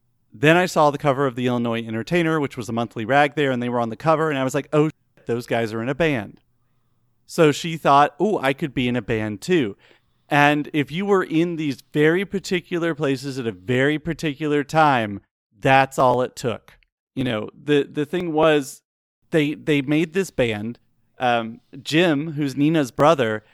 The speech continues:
hadn't ever played drums before. He didn't know how. This is a Mickey Dolenz situation. Like, plays the drums at a half dozen gigs and is in a, a, a, a band that has been signed by Geffen.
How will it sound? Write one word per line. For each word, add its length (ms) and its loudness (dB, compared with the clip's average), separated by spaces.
hadn't 380 2
ever 260 4
played 280 -2
drums 380 -2
before. 420 -10
He 140 2
didn't 180 4
know 160 2
how. 320 4
This 200 -8
is 120 -4
a 40 0
Mickey 320 -2
Dolenz 380 0
situation. 680 -12
Like, 260 2
plays 380 2
the 100 0
drums 400 2
at 80 -2
a 80 2
half 340 2
dozen 300 -2
gigs 400 -2
and 200 0
is 160 0
in 140 0
a, 140 0
a, 160 -2
a, 300 0
a 180 -2
band 320 2
that 60 -4
has 100 -8
been 180 -4
signed 380 -2
by 160 -2
Geffen. 420 -12